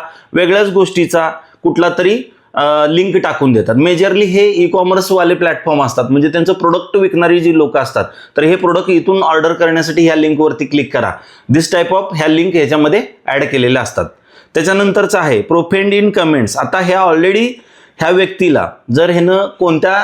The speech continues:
अ, सेन्सिटिव्ह टॉपिक्सवरती जर कमेंट केल्या असतील आणि already त्या व्यक्तीला कुणीतरी, अ, अ,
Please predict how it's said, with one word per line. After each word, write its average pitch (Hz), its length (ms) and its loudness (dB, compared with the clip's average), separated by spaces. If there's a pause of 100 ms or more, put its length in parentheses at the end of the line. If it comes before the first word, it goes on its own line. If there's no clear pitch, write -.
(180)
अ, 135 480 0
सेन्सिटिव्ह 180 580 0
टॉपिक्सवरती 165 600 0
जर 170 120 2
कमेंट 156 420 0
केल्या 143 240 2
असतील 123 280 -2 (340)
आणि 147 260 0
already 170 320 2
त्या 226 100 2
व्यक्तीला 196 360 2
कुणीतरी, 180 600 0
अ, 139 100 0
अ, 139 420 0